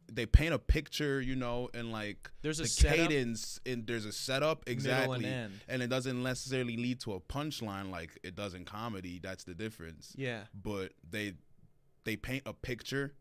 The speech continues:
Speaker 1: The way the reporter, the way the journalist is telling you the story, there's a certain cadence in their voice.
Speaker 2: Mm-hmm.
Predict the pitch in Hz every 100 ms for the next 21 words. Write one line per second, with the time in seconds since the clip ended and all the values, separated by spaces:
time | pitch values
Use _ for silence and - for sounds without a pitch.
0 | - - - - - 113 104 117 117 107
1 | 98 - 117 120 123 101 107 101 90 104
2 | 107 107 98 90 - 104 101 101 92 -
3 | - 104 110 98 87 - 104 - 87 -
4 | 101 104 104 - 95 90 87 87 95 110
5 | 113 - - - _ 143 131 123